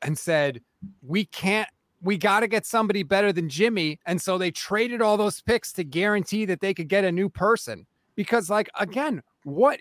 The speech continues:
is the plan? If you wanted to restructure Jimmy Garoppolo, you could have done it at any time. You, he, you gave him a farewell press conference. It's, this is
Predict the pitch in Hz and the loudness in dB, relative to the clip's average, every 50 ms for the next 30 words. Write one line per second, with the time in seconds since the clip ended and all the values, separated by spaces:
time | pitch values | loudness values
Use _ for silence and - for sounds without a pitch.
0 | _ - 214 240 269 269 208 185 202 247 - - - 247 311 330 320 269 - - | _ -8 -4 -4 -4 -4 -4 -4 -4 -4 -4 -4 -6 -4 -2 -2 -2 -2 -4 -8
1 | - _ _ _ _ - 190 - - 262 240 190 170 208 240 311 330 302 208 - | -10 _ _ _ _ -6 -6 -2 -2 -2 -2 0 0 2 4 4 4 2 2 0
2 | 202 190 240 240 - - - 233 233 - 196 202 156 151 220 226 202 160 - 175 | -2 -2 -2 -2 -4 -2 0 0 0 0 -2 -6 -4 -4 -2 -2 -2 -2 0 2
3 | 190 233 247 - - 180 165 156 160 170 - - - 294 294 247 170 - 214 254 | 4 4 4 2 0 -4 -2 -2 -2 -4 -2 0 0 2 2 0 0 0 0 2
4 | 277 247 202 185 180 196 247 285 294 233 147 - - 151 214 285 320 302 233 135 | 2 2 2 0 0 0 0 0 0 0 -2 -4 -6 -4 0 2 2 2 2 -2
5 | 98 - _ _ _ _ _ 196 226 214 - - 311 311 - 392 427 381 214 - | -4 -10 _ _ _ _ _ -10 -10 -8 -6 -6 -6 -6 -4 -4 -4 -4 -6 -6
6 | - 311 294 320 330 320 320 302 294 277 247 - - _ 285 269 294 302 302 294 | -4 -2 -2 0 -2 0 0 -2 0 -2 -4 -6 -2 _ 4 6 6 6 6 4
7 | 285 285 269 240 - - - 254 294 311 - - - - 233 240 214 185 143 - | 4 4 4 2 0 0 2 4 4 4 2 0 -6 -4 -2 0 0 0 0 -2
8 | 160 151 120 101 92 _ - _ _ _ _ _ _ _ _ _ _ _ _ _ | -8 -10 -10 -10 -14 _ -20 _ _ _ _ _ _ _ _ _ _ _ _ _
9 | _ _ _ _ _ - 196 185 - - 156 151 156 214 214 - 233 180 127 | _ _ _ _ _ -2 -2 0 -2 -4 -6 0 2 2 2 2 -2 -2 -4